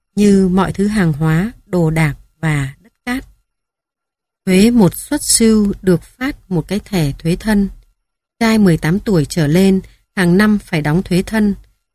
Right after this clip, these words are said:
Cái thẻ thân hạng bét màu xanh bằng một miếng bìa ngang ba đốt ngón tay, dài một gang. Trong ghi họ, tên, tuổi, quê quán, năm phát thẻ.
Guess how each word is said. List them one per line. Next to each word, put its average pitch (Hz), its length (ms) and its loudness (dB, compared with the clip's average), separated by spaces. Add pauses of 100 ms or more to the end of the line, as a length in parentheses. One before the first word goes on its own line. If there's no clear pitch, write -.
Cái 214 140 -4
thẻ 165 280 -2
thân 214 320 0
hạng 185 320 -4
bét 254 180 -6 (200)
màu 160 200 -2
xanh 202 360 0 (440)
bằng 170 220 2
một 156 200 -2
miếng 185 320 2
bìa 170 300 4 (100)
ngang 202 380 0
ba 190 200 -2
đốt 226 180 -4
ngón 185 180 0
tay, 190 300 0 (400)
dài 170 280 2
một 156 260 0
gang. 202 300 0 (520)
Trong 214 300 0
ghi 214 160 2
họ, 180 360 -2 (140)
tên, 214 300 2 (180)
tuổi, 151 320 0 (100)
quê 208 220 0
quán, 170 300 0 (380)
năm 208 160 0
phát - 260 -10
thẻ. 156 340 -2